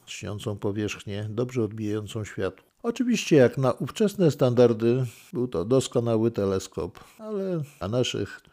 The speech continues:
współczesnych standardów. Jego jakość, jakość obrazowania pozostawiała jednak dużo do życzenia.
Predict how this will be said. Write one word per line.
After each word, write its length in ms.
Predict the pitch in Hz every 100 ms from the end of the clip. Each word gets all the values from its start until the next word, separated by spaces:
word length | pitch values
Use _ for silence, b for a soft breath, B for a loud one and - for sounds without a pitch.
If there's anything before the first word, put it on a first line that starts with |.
| -
współczesnych 540 | - 98 117 - 95 -
standardów. 640 | 85 95 90 95 107 -
Jego 240 | 160 151 151
jakość, 640 | 143 143 143 - - - B B B
jakość 340 | 110 101 110 110
obrazowania 800 | 110 113 120 120 117 110 107 107
pozostawiała 680 | 196 180 147 135 117 113 110
jednak 280 | 104 98 101
dużo 320 | 113 104 104
do 120 | 107
życzenia. 520 | 101 95 95 80 80